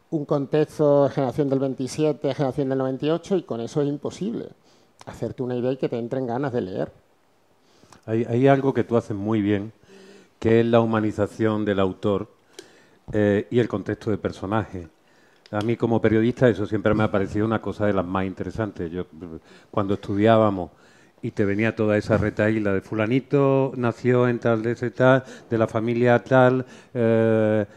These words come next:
Speaker 2: se alistó a la Armada Invencible con tantos años, le partieron, eh, aquello era como una serie de datos
Speaker 1: <clears throat>
Speaker 2: que carecían absolutamente de humanidad. Sin embargo, él tiene la habilidad de convertir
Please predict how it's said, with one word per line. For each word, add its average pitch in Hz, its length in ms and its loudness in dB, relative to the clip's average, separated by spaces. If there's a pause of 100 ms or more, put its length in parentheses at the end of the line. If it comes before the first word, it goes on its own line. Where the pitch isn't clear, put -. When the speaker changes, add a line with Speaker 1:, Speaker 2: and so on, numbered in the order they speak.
Speaker 2:
se 135 120 2
alistó 120 540 6
a 123 60 8
la 120 100 6
Armada 120 260 2
Invencible 120 640 0
con 120 200 -4
tantos 117 400 0
años, 127 440 2 (280)
le 123 100 0
partieron, 123 500 0
eh, 147 500 -10 (120)
aquello 151 360 2
era 156 200 8
como 135 160 0
una 139 160 2
serie 135 320 4
de 127 160 6
datos 135 420 4 (220)
Speaker 1:
<clears throat> - 180 -20
Speaker 2:
que 135 500 4
carecían 120 640 4
absolutamente 113 720 -2
de 107 80 2
humanidad. 107 520 0 (640)
Sin 139 220 2
embargo, 135 720 6 (240)
él 123 260 2
tiene 127 280 4
la 107 100 4
habilidad 123 580 6 (480)
de 104 140 -2
convertir 120 720 2